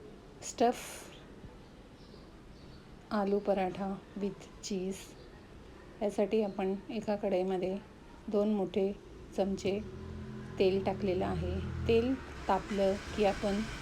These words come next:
मोहरी टाकणार आहोत. मोहरी तडतडली की आपल्याला जिरं टाकायचं आहे. जिरं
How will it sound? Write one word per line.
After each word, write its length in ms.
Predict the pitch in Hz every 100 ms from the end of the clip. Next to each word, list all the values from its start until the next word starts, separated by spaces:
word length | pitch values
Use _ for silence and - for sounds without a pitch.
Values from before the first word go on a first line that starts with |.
| - - - -
मोहरी 340 | 214 202 208 233
टाकणार 440 | 220 - 196 190
आहोत. 280 | 170 185 180 - - - - - - - 226
मोहरी 340 | 214 220 240 -
तडतडली 600 | 196 196 202 190 190 208
की 400 | 202 - - 202
आपल्याला 440 | 175 185 190 190 202 - - - - - - 214
जिरं 280 | 214 208 190
टाकायचं 560 | 190 185 190 175 - 208 -
आहे. 320 | 208 170 196 202 - - - - - - - 214
जिरं 300 | 226 226